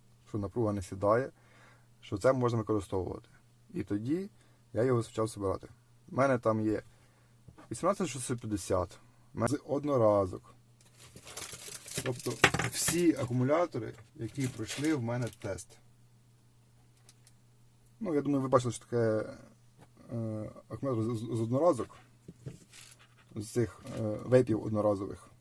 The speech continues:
Люди їх викидають, тому що воно,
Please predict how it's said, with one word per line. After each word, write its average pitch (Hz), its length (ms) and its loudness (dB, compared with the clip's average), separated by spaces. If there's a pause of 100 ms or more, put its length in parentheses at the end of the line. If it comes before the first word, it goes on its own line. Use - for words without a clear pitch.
(1900)
Люди 123 220 4
їх 123 160 4
викидають, 156 420 10
тому 107 180 0
що 110 200 0
воно, 104 380 0